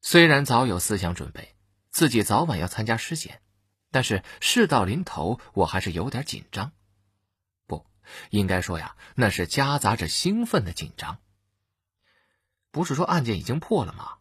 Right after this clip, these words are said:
人不都抓了吗？那还用得着我们去尸检啊？“怎么没用啊？只要是刑事案件呢，就都得进行尸体解剖检验，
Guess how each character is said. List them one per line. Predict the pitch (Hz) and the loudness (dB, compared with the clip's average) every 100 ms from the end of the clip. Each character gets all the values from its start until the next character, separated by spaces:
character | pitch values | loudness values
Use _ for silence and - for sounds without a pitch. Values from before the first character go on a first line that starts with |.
| _ _ - | _ _ -2
人 | 156 | 0
不 | 160 | 0
都 | 143 | 0
抓 | 170 202 | 0 0
了 | 156 | -2
吗？ | 78 - - _ _ - | -6 -14 -20 _ _ -10
那 | 139 113 | -2 0
还 | 117 | 0
用 | 123 | 0
得 | 101 | 0
着 | 98 | 0
我 | 101 | 0
们 | 82 | -4
去 | 90 | -6
尸 | - 101 | -6 -6
检 | 90 73 | -8 -10
啊 | - - _ _ _ _ _ _ _ _ _ _ _ _ _ | -14 -16 _ _ _ _ _ _ _ _ _ _ _ _ _
？“怎 | - 85 | -4 0
么 | |
没 | 95 90 | 2 2
用 | 90 | 2
啊？ | 80 - - _ _ _ _ _ - | 0 -4 -10 _ _ _ _ _ -4
只 | 90 | 2
要 | 104 98 | 4 4
是 | 95 | 0
刑 | - 92 | -4 -4
事 | 98 | -2
案 | 80 | -4
件 | 78 65 | -4 -8
呢， | - - _ _ - - | -12 -20 _ _ -20 -8
就 | - 104 | 2 2
都 | 92 160 | 4 2
得 | 123 | 2
进 | 82 92 | -2 -4
行 | 80 85 | -4 -4
尸 | - 110 | 0 0
体 | 104 95 | 0 -2
解 | - 69 | -4 -4
剖 | - 110 | -2 -2
检 | - 78 | -2 -2
验， | 135 | -4